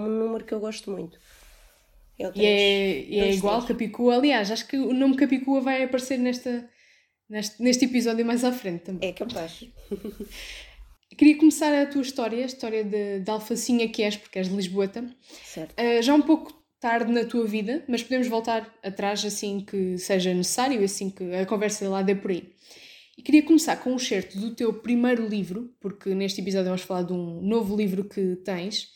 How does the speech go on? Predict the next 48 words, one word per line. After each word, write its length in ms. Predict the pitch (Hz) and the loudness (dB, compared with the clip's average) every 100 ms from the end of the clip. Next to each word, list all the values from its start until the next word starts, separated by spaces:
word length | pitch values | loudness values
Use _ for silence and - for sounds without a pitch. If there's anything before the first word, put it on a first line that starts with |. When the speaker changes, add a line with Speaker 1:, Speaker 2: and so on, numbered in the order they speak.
| - | -10
Speaker 1:
Uhum. 320 | 214 165 175 262 | -8 -6 -8 -12
Speaker 2:
e 80 | 214 | -8
que 100 | 190 | -2
já, 400 | 202 190 180 170 | 0 0 -2 -2
já 160 | 214 | 0
aí 120 | 220 202 | 0 0
tens 360 | 233 220 175 | 0 0 -2
no 180 | 196 202 | -2 -2
meio 180 | 196 175 | -2 -2
das 120 | 185 | -4
tuas 220 | - 233 | -8 -8
mãos. 400 | 208 190 180 - - _ _ - - _ | -6 -8 -10 -14 -20 _ _ -20 -20 _
E 140 | 240 254 | 0 0
é 40 | |
um 80 | 262 | 2
excerto 380 | 247 294 294 - | 4 4 2 -2
que 100 | - | -6
está 300 | - 226 208 | -4 -4 -4
na, 480 | 202 196 190 185 - _ | -4 -4 -4 -6 -10 _
portanto, 320 | - 196 185 | -8 -6 0
no 140 | 196 202 | 2 2
livro 260 | 208 180 | 0 -2
Jura 280 | 175 202 214 | -2 0 0
Amar-me, 460 | 220 220 269 311 311 - | 0 -2 2 2 0 -4
Vencer 380 | 190 208 208 220 | -2 0 0 -2
o 60 | |
Medo, 280 | 233 220 196 | 2 2 0
Reconquistar 640 | - - 214 208 - 208 | -6 -10 -8 -6 -4 -2
o 60 | 196 | 0
Amor 220 | 196 190 | 0 -2
Próprio 460 | 190 190 180 185 180 | -4 -8 -8 -6 -8
e 100 | - | -8
Ser 200 | 233 214 | -6 -4
Feliz, 460 | 202 - 208 226 - _ _ - - - - _ _ | -4 -6 -8 -8 -12 _ _ -20 -20 -20 -20 _ _
eh, 280 | 226 233 233 | -4 -2 -2
que 180 | - - | -4 -8
está 160 | - 202 | -4 -2
na 80 | |
página 400 | 196 196 190 190 185 | 0 0 2 0 0
dezoito, 640 | 180 214 262 269 - 339 - _ _ _ _ _ | -2 -2 0 0 -2 -6 -6 _ _ _ _ _
e 120 | 220 | -10
quero 220 | 214 240 233 | 0 0 2
andar 180 | 226 220 | 2 0
aqui 180 | 220 | 0
a 60 | 214 | -2
dar 260 | 208 202 - | -2 -4 -4
aos 140 | 196 | -6
saltinhos, 600 | - 214 214 247 262 - | -4 -4 -2 -2 -2 -4